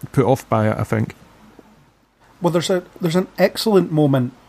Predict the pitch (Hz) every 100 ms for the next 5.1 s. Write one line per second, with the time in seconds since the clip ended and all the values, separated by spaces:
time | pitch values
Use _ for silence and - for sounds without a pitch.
0 | _ - 139 127 127 117 - 135 - 143
1 | 127 120 117 120 135 139 - 175 151 151
2 | - 147 131 135 123 120 110 - - -
3 | - - - 165 160 135 - 135 151 139
4 | 143 131 123 117 113 113 123 117 - 143
5 | 117